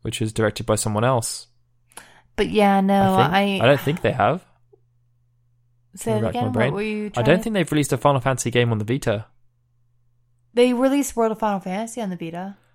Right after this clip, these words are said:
Speaker 1: Yeah, but that was kind of a P S four primary, like, I mean, like, an exclusive.
Speaker 2: Oh, an exclusive. Yeah, no, they haven't. Well, yeah, that's the thing. Vita's been completely canned now, hasn't it? Which is really sad.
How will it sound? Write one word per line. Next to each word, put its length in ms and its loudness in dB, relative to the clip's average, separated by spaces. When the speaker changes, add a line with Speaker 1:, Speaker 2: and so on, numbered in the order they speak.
Speaker 1:
Yeah, 100 2
but 120 4
that 100 6
was 140 0
kind 220 -4
of 20 -12
a 80 -2
P 200 -2
S 120 -2
four 520 2
primary, 340 0
like, 140 0
I 60 2
mean, 140 2
like, 160 2
an 60 -2
exclusive. 720 -2
Speaker 2:
Oh, 200 6
an 100 2
exclusive. 960 -4
Yeah, 200 2
no, 220 -2
they 100 -2
haven't. 580 -4
Well, 340 4
yeah, 280 -6
that's 200 -8
the 60 -16
thing. 400 -4
Vita's 340 -2
been 260 -2
completely 460 -4
canned 440 -2
now, 220 0
hasn't 320 -2
it? 160 -2
Which 120 0
is 200 -2
really 260 -2
sad. 800 2